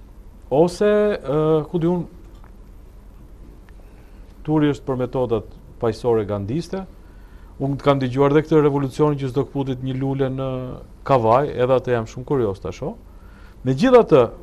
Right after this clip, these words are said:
unë personalisht do të jem shumë i lumtur në qoftë se në Shqipëri mafia mundet me votë.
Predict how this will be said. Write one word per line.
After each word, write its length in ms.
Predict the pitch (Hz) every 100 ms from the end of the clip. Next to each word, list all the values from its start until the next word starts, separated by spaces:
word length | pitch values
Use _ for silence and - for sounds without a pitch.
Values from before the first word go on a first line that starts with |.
| - 156
unë 160 | 220
personalisht 640 | 233 185 180 165 240 208 - - - - -
do 120 | - 160
të 160 | 180
jem 120 | 156
shumë 260 | - 247 254
i 60 | 135
lumtur 320 | 147 190 226
në 80 | -
qoftë 240 | 202 -
se 80 | 147
në 40 |
Shqipëri 340 | - 139 170 247 247 - - - -
mafia 400 | 123 208 226 233
mundet 360 | 139 160 175 -
me 80 | 123
votë. 300 | 101 87